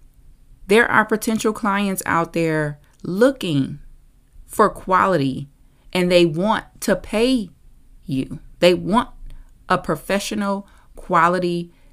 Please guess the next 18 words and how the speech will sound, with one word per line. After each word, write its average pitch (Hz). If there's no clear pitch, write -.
hairstylist 170
with 165
a 151
professional 165
and 139
quality 151
experience 185
that 160
delivers 151
a 139
professional 165
and 143
quality 143
service. -
They're 208
looking 214
for 165
you. -